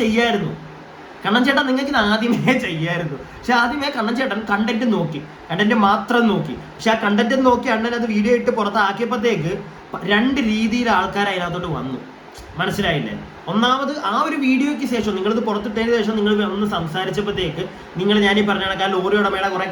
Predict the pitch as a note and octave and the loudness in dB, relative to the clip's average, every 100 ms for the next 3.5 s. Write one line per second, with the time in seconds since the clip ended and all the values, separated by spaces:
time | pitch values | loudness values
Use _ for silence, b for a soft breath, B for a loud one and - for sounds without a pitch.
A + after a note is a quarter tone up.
0 | F3 F3+ F#3 F#3 D#3 - - - B3 C4+ | 0 0 0 -2 -4 -8 -12 -8 -2 0
1 | D4+ D4 - - C#4+ D4 A#3 A3+ - E4+ | 0 -2 -6 -2 0 0 0 0 -2 -2
2 | E4 C4+ B3 A#3 G#3+ B3 A#3+ A3+ G3 G#3 | 0 2 2 0 0 2 2 2 2 4
3 | F#3+ F3 D3+ B2+ | 2 0 -2 -4